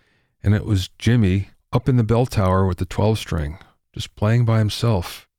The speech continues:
And Eddie said he had never heard anything like that. And it was just the most beautiful thing he's ever heard, and they never caught that on tape.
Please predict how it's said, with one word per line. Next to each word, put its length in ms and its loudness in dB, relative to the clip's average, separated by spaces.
And 200 -4
Eddie 180 2
said 240 -2
he 100 0
had 160 -2
never 280 2
heard 220 2
anything 380 0
like 280 -2
that. 240 -2
And 160 2
it 100 0
was 460 0
just 300 -6
the 80 -4
most 260 -2
beautiful 380 -2
thing 260 2
he's 160 0
ever 240 0
heard, 300 2
and 180 -2
they 120 -2
never 360 0
caught 360 -4
that 180 -2
on 160 -2
tape. 340 -2